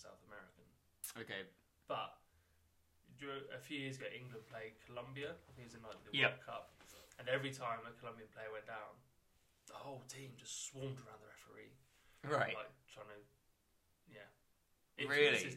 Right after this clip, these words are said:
Speaker 1: decisions.
Speaker 2: That's pretty scary, isn't it?
Speaker 1: It is pretty scary.
Speaker 2: Well, I think we're far off from going down that route.
Speaker 1: But no, but could there be, like, an award, say, if you're not actually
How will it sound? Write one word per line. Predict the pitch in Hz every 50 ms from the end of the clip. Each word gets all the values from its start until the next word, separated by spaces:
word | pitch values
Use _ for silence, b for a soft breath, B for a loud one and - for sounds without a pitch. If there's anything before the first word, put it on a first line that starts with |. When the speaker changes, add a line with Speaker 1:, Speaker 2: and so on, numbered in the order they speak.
| -
Speaker 1:
decisions. | 104 110
Speaker 2:
That's | 113 135 135 139 - - - - - - - - - - - _ _ _ - - _ _ _ _ - - - - _ -
pretty | - - - 87
scary, | - - - 87 85 85 85 85 87
isn't | 85 - -
it? | - - - - - - - - - 110
Speaker 1:
It | 107
is | -
pretty | - - - -
scary. | - - - - - - - - - _ - - -
Speaker 2:
Well, | 123 123 120 120 120 - -
I | 131 135
think | 131 196 190 147 131
we're | 123 117 107 - -
far | - 107 98 95 95 90 90
off | 87 87 - - - - 90 98 98
from | - - 95 95 90
going | 92 87 87 90 87
down | 90 87 85 85 87
that | 85 - -
route. | 85 85 87 90 - - b b b b b b b b b b b b -
Speaker 1:
But | 151 156
no, | 160 143 127
but | 131 127 -
could | 143 143
there | 139 139 135
be, | 139 139 139
like, | 135 135 135 135 131
an | 135 135
award, | 127 127 131 135 131 131 131
say, | - - 120 117 117 117 117
if | 131 131 135
you're | 143 123
not | 117 113 113
actually | 110 113 - -